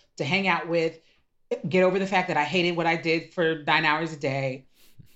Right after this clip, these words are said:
I think it's important to do that. I think it's important to have an outlet. I do not believe in the hustle grind, um, all the time because people will cut you loose if you give them your everything. And then what do you have for yourself?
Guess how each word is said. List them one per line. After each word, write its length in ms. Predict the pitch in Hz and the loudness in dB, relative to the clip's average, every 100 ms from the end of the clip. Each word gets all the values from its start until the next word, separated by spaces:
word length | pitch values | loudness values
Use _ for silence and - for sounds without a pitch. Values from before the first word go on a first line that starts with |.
| - | -4
I 80 | - | -2
think 160 | 254 - | 0 0
it's 100 | 220 | 0
important 320 | 190 208 165 | 0 0 -2
to 60 | 165 | -2
do 140 | 165 | 0
that. 260 | 160 190 - | 2 0 -2
I 40 | |
think 140 | 190 | -8
it's 100 | 156 | -8
important 260 | 160 185 180 | -8 -6 -6
to 60 | 160 | -4
have 140 | 151 | -6
an 100 | 131 | -4
outlet. 580 | 160 175 208 240 240 - _ _ _ | -2 -2 0 -2 -2 -10 _ _ _
I 80 | 185 | -2
do 240 | 165 190 | 0 -2
not 420 | 180 180 175 175 - | 0 2 2 0 -2
believe 340 | 208 220 208 | -2 -2 -2
in 120 | 214 | -2
the 100 | 202 | -2
hustle 480 | 170 202 196 220 202 | 0 0 0 0 -2
grind, 800 | 170 170 185 190 202 202 202 190 _ _ _ _ 175 | 0 2 4 2 -2 -6 -10 -14 _ _ _ _ 0
um, 580 | 175 170 165 165 170 - _ - | 2 2 0 -4 -8 -14 _ 0
all 200 | 190 190 | 2 2
the 80 | |
time 580 | 190 202 190 196 220 208 | -2 0 0 0 -2 -6
because 960 | 185 175 - 175 170 165 160 151 151 _ _ _ _ _ | -8 -12 -8 -4 -2 -2 -4 -6 -10 _ _ _ _ _
people 400 | - 233 233 220 | -4 -2 2 2
will 160 | 180 165 | 2 0
cut 340 | - 214 - | 0 -2 0
you 80 | 208 | -2
loose 520 | 180 226 320 - - _ _ _ _ _ - | 0 0 -2 -8 -20 _ _ _ _ _ -4
if 140 | 185 | -2
you 100 | 208 | 0
give 240 | 185 220 185 | 2 2 2
them 140 | 202 | 2
your 140 | 190 - | 0 0
everything. 680 | 185 202 262 262 311 370 370 _ _ _ | 0 2 0 0 -2 -2 -8 _ _ _
And 240 | 180 190 180 | 0 2 2
then 160 | 190 | 2
what 140 | 180 214 | 2 2
do 40 | |
you 120 | 226 | 2
have 200 | 220 185 | 4 2
for 60 | 185 | 0
yourself? 440 | 156 151 - - | -4 -6 -10 -20